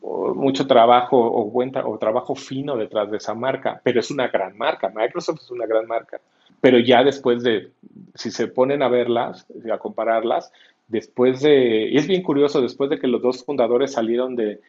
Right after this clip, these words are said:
de ambas compañías, o que uno murió como Steve Jobs, vino Tim Cook y él se dedicó a vender todo lo que Steve Jobs no pudo vender, ¿no? Y se, y pueden ver desde que entró Tim, Tim Cook,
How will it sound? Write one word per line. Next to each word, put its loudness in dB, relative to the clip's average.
de 2
ambas 2
compañías, -6
o -10
que -4
uno -4
murió 4
como 0
Steve 0
Jobs, 2
vino 4
Tim 0
Cook 0
y 2
él 4
se 4
dedicó 2
a 4
vender 0
todo 0
lo 0
que -14
Steve -8
Jobs -8
no -6
pudo -4
vender, -4
¿no? -16
Y -10
se, -2
y -2
pueden 2
ver 0
desde -2
que -4
entró -2
Tim, -4
Tim -2
Cook, 2